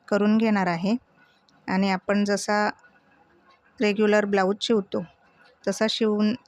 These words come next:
घ्यायचा आहे. इथे मी डबल शिलाई करून घेत आहे, म्हणजे लेस कुठेही उचलणार नाही. काही, एका शिलाईवर जेव्हा आपण लेस लावतो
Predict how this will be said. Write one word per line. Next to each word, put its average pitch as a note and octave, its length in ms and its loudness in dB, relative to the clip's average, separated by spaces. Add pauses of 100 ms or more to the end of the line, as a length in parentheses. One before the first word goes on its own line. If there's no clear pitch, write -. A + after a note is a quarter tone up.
(120)
घ्यायचा G3 400 -2
आहे. E3+ 240 -6 (680)
इथे G3+ 380 -2
मी G3+ 200 0
डबल G3 400 0 (440)
शिलाई F#3+ 340 0
करून F#3+ 340 0
घेत G3 220 -2
आहे, G3 260 0 (600)
म्हणजे G3 300 0 (240)
लेस G3+ 360 0
कुठेही G3 600 -2 (200)
उचलणार G#3+ 540 0
नाही. G3 320 0 (1800)
काही, F#3+ 220 0 (240)
एका G#3+ 380 0
शिलाईवर G3 600 2 (560)
जेव्हा G3 460 2
आपण G3 300 -2
लेस F#3+ 360 -2 (120)
लावतो G3 420 -4